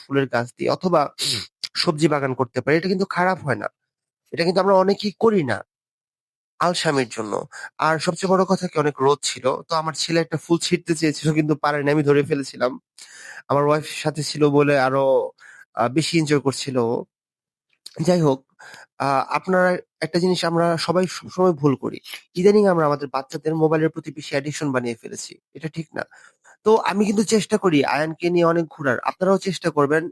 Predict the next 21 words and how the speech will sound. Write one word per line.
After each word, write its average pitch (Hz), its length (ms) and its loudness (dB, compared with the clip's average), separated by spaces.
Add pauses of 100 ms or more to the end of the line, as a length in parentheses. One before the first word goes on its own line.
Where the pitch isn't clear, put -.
(120)
ইনশাল্লাহ 147 400 0 (120)
দেখবেন 147 280 0 (600)
ছেলে 175 400 4 (420)
আর 147 80 -2 (140)
আপনার 175 260 -4
সাথে, 170 260 -6 (120)
মানে, 139 200 0
বা 160 80 2 (360)
আপনার 180 260 -2
বাচ্চাদের 165 360 -4
সাথে 185 180 -8
আপনার 180 200 -8
যে 185 60 0 (100)
বন্ডিংটা 160 500 0
হবে, 139 180 -2 (460)
সেই 214 140 2 (100)
বন্ডিংটার 190 520 2 (500)
কোনো 190 120 2 (100)
তুলনা 214 340 2
হয় 120 180 0
না, 92 40 0